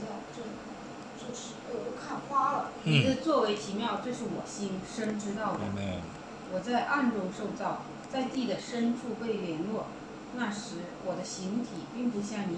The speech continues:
Speaker 3: 隐藏。我未成形的体质，你的眼早已看见了。你所定的日子，我尚未度一日，你都写在你的册上了。
Speaker 2: 嗯，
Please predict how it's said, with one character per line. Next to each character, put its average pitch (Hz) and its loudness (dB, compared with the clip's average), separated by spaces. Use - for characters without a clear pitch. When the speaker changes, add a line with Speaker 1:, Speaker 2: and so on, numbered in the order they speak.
Speaker 3:
隐 151 0
藏。 151 -6
我 190 2
未 262 2
成 196 -2
形 185 -2
的 190 2
体 165 -4
质， 214 -2
你 180 -2
的 220 0
眼 190 2
早 165 2
已 208 0
看 226 0
见 170 -2
了。 151 -2
你 233 2
所 214 0
定 240 0
的 196 2
日 214 -2
子， - -8
我 - -8
尚 240 0
未 202 0
度 233 -4
一 190 -2
日， 240 0
你 202 2
都 226 2
写 185 -2
在 196 2
你 165 0
的 143 -4
册 196 0
上 - -4
了。 139 -4
Speaker 2:
嗯， 95 2